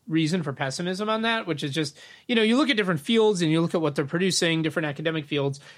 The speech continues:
and, you know, a common factor is, like, when you have a lot of data and there's a lot of independence,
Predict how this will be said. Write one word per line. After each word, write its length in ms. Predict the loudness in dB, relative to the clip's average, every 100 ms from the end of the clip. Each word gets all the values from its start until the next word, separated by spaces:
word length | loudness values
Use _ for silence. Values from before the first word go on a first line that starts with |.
| -4
and, 300 | 0 0 -2 -10 _ 0
you 100 | 2
know, 240 | 4 2
a 120 | 0
common 340 | -2 0 2 2
factor 420 | 0 0 0 -2
is, 140 | 0
like, 260 | 0 -2 -2
when 200 | -2 0
you 80 | 2
have 180 | 0 0
a 20 |
lot 320 | 0 0 2
of 140 | 0 0
data 240 | 0 2
and 280 | 2 0 -2
there's 180 | -2 -2
a 40 |
lot 160 | -2 0
of 80 | -2
independence, 720 | -4 -4 -4 -4 -4 -4